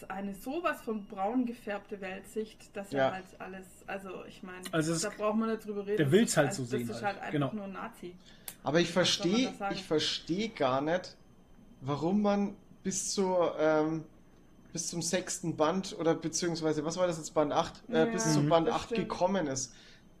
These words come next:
Speaker 2: Weil die Comicreihe, jetzt hab ich fast den Namen gesagt, ähm,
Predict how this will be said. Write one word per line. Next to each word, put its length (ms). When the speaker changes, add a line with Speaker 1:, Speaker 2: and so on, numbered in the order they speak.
Speaker 2:
Weil 260
die 300
Comicreihe, 640
jetzt 160
hab 80
ich 100
fast 240
den 80
Namen 300
gesagt, 420
ähm, 500